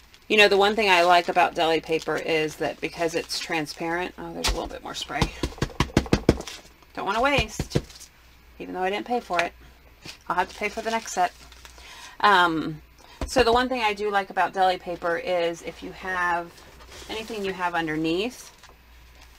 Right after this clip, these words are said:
shows through. So, like, if you have your, a font underneath a, a pa-, a printed page, it shows through. So that's why I, I like to, to have some collage sheets on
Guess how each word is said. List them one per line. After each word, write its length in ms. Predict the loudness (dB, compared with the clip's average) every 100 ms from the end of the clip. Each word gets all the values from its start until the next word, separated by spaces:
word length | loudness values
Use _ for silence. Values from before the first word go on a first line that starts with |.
| -20 -20 -20 -20 -20 -20 -20 -20 -20 -20 -18 -18 -16 -12 -8
shows 220 | -4 -2
through. 320 | 0 2 4 4 2 -4 -20 -20 -20 -20 -20 -8
So, 160 | -4
like, 220 | -4 -4
if 100 | -8
you 100 | -10
have 280 | -4 -2 -2
your, 340 | -2 -2 -2 -6 -18 -12
a 80 | -8
font 380 | -2 0 0 -4
underneath 540 | -6 -4 -4 -6 -8
a, 240 | -10 -10 -14
a 40 |
pa-, 240 | -16 -18 -16
a 60 | -14
printed 280 | -8 -8 -6
page, 480 | -4 -4 -4 -10 -18 -20 -20 -20 -14 -12
it 120 | -6
shows 320 | -2 -2 -2
through. 340 | -2 -2 -2 -6 -12 -18 -16 -16 -14 -12 -6
So 340 | 4 4 4 -2 -4
that's 220 | -2 0
why 340 | 2 4 2 -4 -12
I, 60 | -8
I 40 |
like 200 | -8 -8 -10
to, 140 | -16 -14 -18 -18 -12 -12 -12 -18 -20 -20 -16 -6
to 120 | -4
have 260 | 0 0 0
some 200 | -4 -4
collage 360 | 2 4 4
sheets 440 | 2 -4 -6 -10 -4
on 440 | 0 2 0 -2